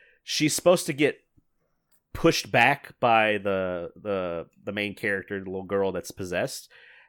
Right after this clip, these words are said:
and the way they did that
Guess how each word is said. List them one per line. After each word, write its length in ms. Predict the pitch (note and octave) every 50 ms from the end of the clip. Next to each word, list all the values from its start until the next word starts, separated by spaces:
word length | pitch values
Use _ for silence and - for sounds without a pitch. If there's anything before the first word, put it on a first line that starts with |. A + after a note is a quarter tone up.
| _ _
and 520 | B2+ C3 C3 B2+ B2 A#2+ A#2 A2+ D2 - - _ _ _ _ _ _
the 120 | - C3 B2+
way 180 | C#3+ D#3 F3
they 160 | F3 E3 B2+ A#2+
did 360 | A2+ - D3+ F3+ G#3 E3 B2+
that 340 | B2+ A2+ G#2+ G2+ G#2 -